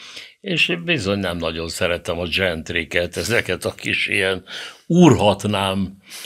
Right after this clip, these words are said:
Szóval, hogy mondjam, vidéken a parasztot szerettem, és nem a kocsmáros fiát, aki népieskedett.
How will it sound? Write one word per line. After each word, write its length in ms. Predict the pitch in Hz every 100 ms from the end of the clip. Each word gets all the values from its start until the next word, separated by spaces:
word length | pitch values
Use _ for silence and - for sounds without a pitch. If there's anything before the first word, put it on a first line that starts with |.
| -
Szóval, 220 | - 117
hogy 180 | 131 117
mondjam, 220 | 110 117
vidéken 460 | 127 139 120 107 110
a 100 | 107
parasztot 540 | 131 113 87 - 90
szerettem, 760 | 87 - 98 101 98 - 104 101
és 200 | 101 -
nem 160 | 98 92
a 80 |
kocsmáros 720 | 87 92 87 80 85 90 87
fiát, 420 | - 101 82 82 90
aki 180 | 85
népieskedett. 1300 | 92 87 78 80 80 69 - - - - - - -